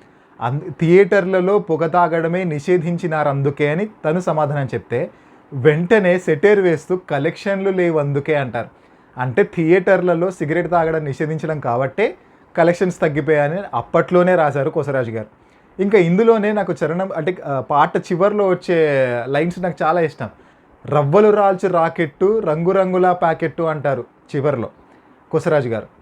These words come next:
జనరల్గా ఏంటంటే సిగరెట్ అంటించినప్పుడు ఆ రవ్వల్లాగా నిప్పు రవ్వలు రాలు-, రాలిపోతూ ఉంటాయి.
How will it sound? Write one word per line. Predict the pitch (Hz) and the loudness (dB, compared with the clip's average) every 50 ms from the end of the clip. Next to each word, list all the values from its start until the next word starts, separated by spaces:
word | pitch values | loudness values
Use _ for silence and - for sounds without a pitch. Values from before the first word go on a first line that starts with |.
| _ _ - | _ _ -10
జనరల్గా | 135 117 135 139 170 185 185 175 | -6 -4 -2 -2 0 0 0 0
ఏంటంటే | 180 180 170 185 175 214 214 | 0 0 -2 -2 -2 -2 -2
సిగరెట్ | 214 - 156 147 185 185 180 | -2 -4 -2 -2 -2 -2 -2
అంటించినప్పుడు | 180 160 160 170 170 165 165 156 156 139 - 156 190 - - - - - _ - | -4 -2 -2 -4 -4 -4 -4 -6 -6 -4 -2 -2 -2 -2 -4 -10 -20 -14 _ -6
ఆ | 131 | -2
రవ్వల్లాగా | - 131 131 135 139 180 185 185 175 170 160 | 0 0 0 2 2 4 4 4 2 2 0
నిప్పు | 151 143 - 175 | -4 -4 -2 -2
రవ్వలు | 180 165 160 170 170 | 0 0 0 -2 0
రాలు-, | 160 143 143 151 160 165 170 | 0 0 0 0 -2 -2 -4
రాలిపోతూ | 147 143 143 147 160 160 175 156 156 160 | -4 -2 -2 -2 -2 -4 -4 -4 -4 -6
ఉంటాయి. | 143 120 110 107 | -8 -8 -10 -12